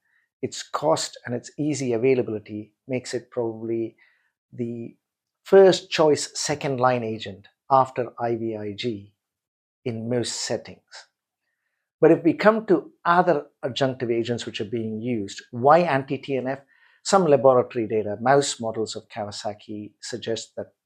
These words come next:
along with other inflammatory cytokines, T N F is elevated. We chose T N F because by then in the nineties, T N F had become standard of care for adults with rheumatoid arthritis and children with inflammatory arthritis.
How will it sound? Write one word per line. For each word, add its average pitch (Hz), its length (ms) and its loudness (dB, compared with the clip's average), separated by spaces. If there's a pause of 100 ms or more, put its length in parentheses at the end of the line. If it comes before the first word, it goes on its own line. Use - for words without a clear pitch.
(220)
along 117 220 0
with 110 140 -4
other 117 240 -2
inflammatory 107 580 -6
cytokines, 104 720 -10
T 120 140 -10
N 104 100 -10
F 101 120 -16
is 104 180 -12
elevated. 98 500 -16 (1080)
We 156 120 4
chose 208 280 8
T 180 160 4
N 143 80 4
F 131 200 2
because 123 280 0
by 127 280 4
then 160 220 0
in 135 120 -4
the 113 80 -2
nineties, 117 800 -6 (100)
T 135 140 0
N 117 100 0
F 117 120 -6
had 104 160 -6
become 113 240 -12
standard 117 400 -8
of 104 180 -8
care 104 400 -8 (260)
for - 280 -8
adults 123 420 -2
with - 180 -16
rheumatoid 113 380 -6
arthritis 104 640 -8
and 104 120 -18
children 107 460 -6
with 104 140 -16
inflammatory 98 580 -14
arthritis. - 800 -20